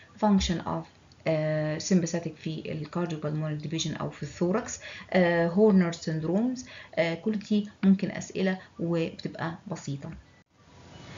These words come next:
آه، ادي عندي تراكيه، تمام، فيها بلين ماسل، آه، النورمال لو حصل، آه، ازمه بيحصل برونكو كونستريكشن. البرونكو دايليتور بقى لازم كانه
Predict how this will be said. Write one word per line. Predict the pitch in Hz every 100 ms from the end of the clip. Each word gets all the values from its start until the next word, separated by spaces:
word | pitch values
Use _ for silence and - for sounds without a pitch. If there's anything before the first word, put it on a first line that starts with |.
| - - -
آه، | 175 -
ادي | 196 180
عندي | 160 170
تراكيه، | 147 - 151 180 214 320 - - - - - - -
تمام، | 151 180 262 269 -
فيها | 190 180 165 -
بلين | 160 151
ماسل، | 160 190 277 311 - - - - - - 170
آه، | 180 -
النورمال | 175 165 170 190 269 - - -
لو | 170
حصل، | 170 208 208 180 180 - -
آه، | 151 - 165
ازمه | 165 190 302 - - -
بيحصل | 180 185 - 160 165 - - - - -
برونكو | 190 185 185 147 -
كونستريكشن. | 147 147 - 185 - 302 - - - - - _ 180
البرونكو | 180 - 233 247 226
دايليتور | 185 160 160 165 165
بقى | 165 185 240 - - -
لازم | 190 196 151
كانه | - - 185 165